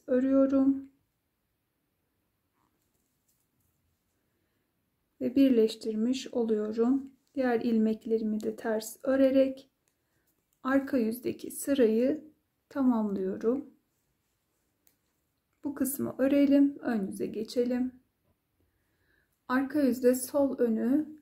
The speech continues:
örüp tamamladım. Ön yüze geçtim. Artık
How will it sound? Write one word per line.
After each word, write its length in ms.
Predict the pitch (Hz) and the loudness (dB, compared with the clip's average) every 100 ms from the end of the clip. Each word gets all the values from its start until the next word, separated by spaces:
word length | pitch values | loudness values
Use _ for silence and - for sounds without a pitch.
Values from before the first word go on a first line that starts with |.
| _ | _
örüp 420 | 269 240 196 - | -4 -2 -2 -6
tamamladım. 880 | - 269 269 262 262 269 269 269 277 - _ _ - | -4 2 4 4 4 4 4 0 -4 -12 _ _ -2
Ön 240 | 254 208 | 0 2
yüze 200 | 190 254 | 0 0
geçtim. 480 | 247 185 185 - - _ _ _ - - - _ | 2 0 0 -12 -16 _ _ _ -20 -20 -20 _
Artık 680 | - 311 311 254 254 - _ | 2 2 4 2 0 -4 _